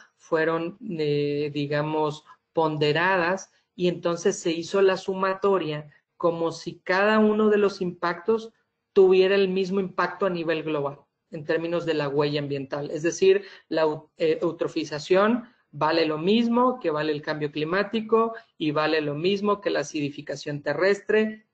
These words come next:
etcétera, etcétera. Y entonces, una vez analizados todos, se hizo la sumatoria y se determinó, o se encontró más bien, que en el caso de la película rígida, el termoformado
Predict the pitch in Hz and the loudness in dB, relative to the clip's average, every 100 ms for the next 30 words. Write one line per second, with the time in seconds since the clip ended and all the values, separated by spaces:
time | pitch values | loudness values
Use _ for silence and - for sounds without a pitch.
0 | _ 170 165 147 147 143 143 135 - _ | _ 0 0 -2 -4 -6 -6 -10 -14 _
1 | _ _ _ 170 170 170 185 190 208 208 | _ _ _ -2 -2 2 0 4 4 2
2 | - 180 175 180 180 185 175 160 160 151 | -2 -4 0 2 2 0 -4 -6 -6 -6
3 | 147 160 151 143 143 - _ 180 202 247 | -6 -2 -2 -2 -6 -16 _ 4 6 6
4 | 269 - _ _ - - 147 147 147 170 | 2 -6 _ _ -20 -4 -2 -2 -2 -2
5 | 175 175 196 208 208 208 208 190 185 - | -2 -4 -2 0 0 2 2 2 -2 -8
6 | _ _ 190 180 202 196 208 208 196 202 | _ _ -8 -4 -2 0 0 0 0 2
7 | 202 202 226 262 - 151 - 143 143 208 | 2 0 0 -2 -2 -2 -4 -6 -2 -2
8 | 233 240 277 226 175 156 147 185 - _ | 2 2 2 2 0 -2 -4 -6 -10 _
9 | _ - 160 147 143 156 156 190 185 180 | _ -4 -2 0 -2 -4 0 0 0 0
10 | 147 143 170 175 165 180 175 160 165 _ | -4 -4 -2 0 0 -2 -2 -4 -4 _
11 | _ _ 196 233 277 254 226 208 190 - | _ _ 2 2 2 0 0 0 -2 -2
12 | 160 156 165 196 269 285 | -2 0 0 0 0 -4